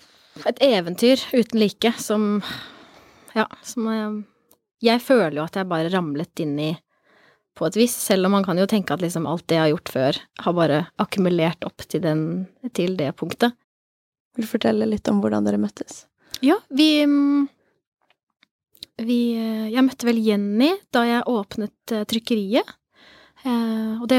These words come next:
Speaker 1: jeg åpnet i kjelleren til Fjong, faktisk. Ehm, ja, det er det vel, det er jo noen år siden nå.
Speaker 2: Mm.
Speaker 1: Ehm,
Speaker 2: Og trykkeriet var vel kalt, eh, Fabrikk?
Speaker 1: Ja, det var kalt Fabrikk.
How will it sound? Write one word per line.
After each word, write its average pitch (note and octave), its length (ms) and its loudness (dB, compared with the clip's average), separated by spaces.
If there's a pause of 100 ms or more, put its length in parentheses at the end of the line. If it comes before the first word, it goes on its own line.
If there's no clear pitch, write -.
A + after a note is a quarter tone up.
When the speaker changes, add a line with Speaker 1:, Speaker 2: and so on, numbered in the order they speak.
(140)
Speaker 1:
jeg A#3 160 2
åpnet G#3+ 260 -4
i G#3+ 60 4
kjelleren F#3 480 0
til G3 140 -6
Fjong, A3+ 320 2 (180)
faktisk. - 600 -4 (220)
Ehm, G3+ 640 0 (760)
ja, C#4 160 0
det G3 140 -2
er F#3+ 80 0
det F#3 60 -2
vel, G#3+ 260 -2
det G#3+ 100 -4
er G3 80 -2
jo G3 80 0
noen G3+ 140 -2
år F#3+ 100 -6
siden G3 240 -2
nå. A3+ 80 4 (240)
Speaker 2:
Mm. A#3 100 2
Speaker 1:
Ehm, A3 500 2
Speaker 2:
Og A3 100 -4
trykkeriet G#3+ 880 0
var C4 140 0
vel A#3+ 120 -2
kalt, - 460 -8
eh, - 100 -4
Fabrikk? A3 520 -4
Speaker 1:
Ja, D4+ 160 4 (160)
det C#4 100 4
var C#4+ 80 0
kalt B3+ 240 -4
Fabrikk. - 640 -2